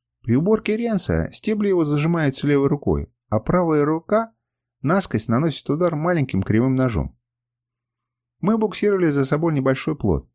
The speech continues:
на котором лежала уже целая гора ренсовых стеблей. Резать я начал ещё до рассвета. А сейчас было далеко за полдень,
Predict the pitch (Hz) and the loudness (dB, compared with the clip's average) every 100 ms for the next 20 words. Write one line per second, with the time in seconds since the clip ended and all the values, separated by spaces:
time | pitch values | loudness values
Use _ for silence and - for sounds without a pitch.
0 | - 95 120 135 170 135 131 143 165 139 | -8 -2 0 0 0 0 2 2 0 2
1 | 113 113 - 175 165 123 117 139 131 113 | 0 0 -2 0 0 2 2 2 2 2
2 | 117 - 107 - - 104 69 - _ _ | 0 -2 -4 -4 -4 -2 -2 -6 _ _
3 | _ _ _ _ _ _ - 107 165 196 | _ _ _ _ _ _ -4 2 2 0
4 | 185 147 151 170 165 147 - 147 147 147 | -2 -2 0 0 0 0 0 -2 0 -2
5 | - 92 73 - _ _ _ _ _ _ | 0 0 -2 -8 _ _ _ _ _ _
6 | _ _ - 117 - 165 233 220 117 120 | _ _ -4 -2 0 0 0 0 2 2
7 | 127 127 147 - 190 190 180 98 73 69 | 2 2 -2 0 0 0 2 0 0 -4
8 | 76 | -8